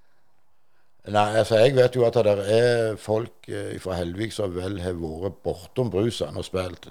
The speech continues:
eh, en eller to-tre sesonger. Men, eh,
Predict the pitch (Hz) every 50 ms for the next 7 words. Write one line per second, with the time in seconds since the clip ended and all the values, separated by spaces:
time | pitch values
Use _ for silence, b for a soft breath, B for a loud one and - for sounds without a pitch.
0 | - - 104 98 95 90 92 95 95 101 101 95 92 92 90 90 87 87 87 92
1 | 95 90 92 95 92 - 90 82 - 92 90 85 90 90 - 101 92 95 98 101
2 | 98 95 - - - - - - - - - - - - - - - - - -
3 | 95 101 104 107 107 107 110 107 107 104 107 107 101 98 95 90